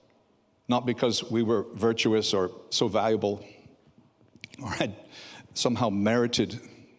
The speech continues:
your death on the cross. Lord, you gave yourself for us because you love us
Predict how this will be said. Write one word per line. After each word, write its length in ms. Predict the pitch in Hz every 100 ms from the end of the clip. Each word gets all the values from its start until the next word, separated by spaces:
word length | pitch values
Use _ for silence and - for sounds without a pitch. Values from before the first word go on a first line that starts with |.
| _
your 120 | 110
death 240 | 98 87 95
on 40 |
the 60 | 98
cross. 320 | - 73 - - - - _ _ _ _ _ _ _ - - - - _
Lord, 160 | 110 107
you 80 | 107
gave 380 | 117 123 120
yourself 340 | 117 110 113 107
for 160 | 110
us 140 | 104 101
because 280 | 107 110 98
you 60 |
love 240 | 101 101 90
us 380 | 107 - -